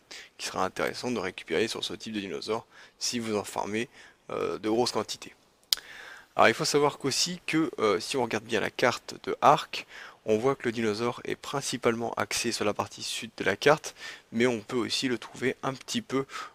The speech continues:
au centre de la carte, hein. Donc, euh, si on longe les montagnes, on peut, euh, si on longe les montagnes, on peut en trouver au milieu de la carte. Et dans le sud, hein, sur la partie au sud à droite de la carte, on voit sur le plan qu'il y a une grosse partie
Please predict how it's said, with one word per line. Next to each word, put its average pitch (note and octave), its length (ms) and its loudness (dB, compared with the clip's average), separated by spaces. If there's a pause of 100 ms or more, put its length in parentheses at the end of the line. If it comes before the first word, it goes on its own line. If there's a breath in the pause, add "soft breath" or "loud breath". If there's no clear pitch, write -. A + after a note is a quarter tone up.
au A2 120 0
centre B2+ 220 -2
de A2+ 60 0
la F#2+ 100 2
carte, - 320 -6
hein. G#2+ 100 -2
Donc, G2+ 240 -6
euh, G2 40 -4 (160)
si - 140 -4
on G#2 180 0
longe A2 320 -4
les F#2 160 -4
montagnes, A#2 500 -4 (460 loud breath)
on F2 100 -8
peut, A#2+ 360 -4
euh, C2+ 480 -2
si - 180 -8
on F#2+ 100 -2
longe G#2 280 -2
les G2+ 80 -4
montagnes, A#2+ 320 -4
on - 20 -4
peut A2+ 140 -10
en G2+ 60 -6
trouver A2 280 -6
au B2+ 40 0
milieu A2 180 -2
de - 60 -8
la G#2 100 -4
carte. - 340 -12 (380 loud breath)
Et B2+ 80 2
dans A#2+ 100 8
le G#2 80 4
sud, C3 320 -2
hein, B2 160 0
sur A2 140 -6
la G#2 80 -4
partie - 440 -6 (140)
au - 80 -8
sud G#2+ 380 -6 (200)
à D2 60 -6
droite G2 480 2
de - 80 -16
la G2 120 -4
carte, - 340 -2 (480 loud breath)
on A2 100 4
voit A2 240 2
sur G#2+ 180 -6
le F#2 120 -2
plan A#2+ 240 -2
qu'il B2 260 0
y G2 80 -4
a G2+ 60 0
une E2 140 -6
grosse G2+ 480 -4
partie - 480 -4